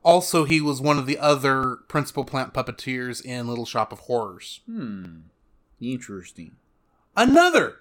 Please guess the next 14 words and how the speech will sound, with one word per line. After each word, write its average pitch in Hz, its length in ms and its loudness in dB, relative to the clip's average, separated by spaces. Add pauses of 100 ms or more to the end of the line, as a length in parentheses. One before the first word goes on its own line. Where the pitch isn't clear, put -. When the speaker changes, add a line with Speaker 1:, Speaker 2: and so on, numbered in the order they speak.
Speaker 1:
Ghost 170 280 6
of 151 140 0
Christmas 143 320 2
Past 135 380 2
puppeteer, 131 520 -2
as 143 200 -2
it 175 180 0
took - 380 2 (260)
three 262 380 4
people - 600 4
to 175 120 -2
do 190 160 2
that 170 200 4
puppet. 160 360 2